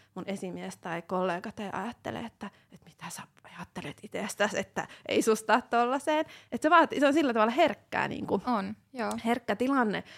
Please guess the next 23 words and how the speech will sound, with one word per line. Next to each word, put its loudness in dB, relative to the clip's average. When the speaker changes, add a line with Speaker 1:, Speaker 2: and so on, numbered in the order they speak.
Speaker 1:
kun -6
mietitään -4
oppimistavoitteita, -8
unelmia, -8
haaveita. -6
Ja, -4
ja -4
se -6
vaatii -4
just -8
tietynlaista -2
osaamista -8
myös -4
sitten -12
siltä -14
tiimiltä -8
ja -8
Speaker 2:
Joo. 0
Speaker 1:
esihenkilöltä. -6
Speaker 2:
Joo, -2
ja -6
just -4
siltä -6